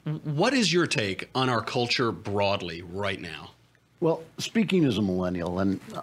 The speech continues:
Speaker 2: I have to speak as a millennial because I've never read a book and I haven't seen a movie that was made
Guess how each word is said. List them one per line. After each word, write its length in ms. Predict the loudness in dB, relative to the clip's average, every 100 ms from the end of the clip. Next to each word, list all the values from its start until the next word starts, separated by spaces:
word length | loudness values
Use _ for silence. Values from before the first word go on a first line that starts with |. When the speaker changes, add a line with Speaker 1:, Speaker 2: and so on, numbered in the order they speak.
| -8 -2
Speaker 2:
I 100 | 2
have 220 | 2 0
to 80 | -2
speak 260 | 0 0
as 120 | 0
a 20 | 0
millennial 640 | 0 0 2 4 4 4
because 380 | 2 2 0 0 -10 -20 _ -2
I've 100 | 2
never 160 | 4
read 160 | 4 4
a 60 | 2
book 480 | 2 4 2 0
and 240 | 0 0 -2
I 80 | -2
haven't 180 | 0 2
seen 180 | 2
a 40 | 4
movie 320 | 4 4 4
that 120 | 2
was 140 | 0 0
made 360 | 2 2 0